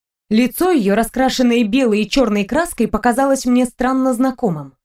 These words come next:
Последним вошёл Уйма. Трубы рявкнули совсем уж нестерпимо.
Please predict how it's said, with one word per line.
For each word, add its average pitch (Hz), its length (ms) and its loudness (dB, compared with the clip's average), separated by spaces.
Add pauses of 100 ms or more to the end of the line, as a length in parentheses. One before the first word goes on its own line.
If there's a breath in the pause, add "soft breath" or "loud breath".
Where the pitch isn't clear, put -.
(1400)
Последним 233 720 2
вошёл 202 480 -2
Уйма. 147 440 -8 (800)
Трубы 226 380 2
рявкнули 220 480 0
совсем 220 460 -2
уж 180 160 -4
нестерпимо. 180 720 -4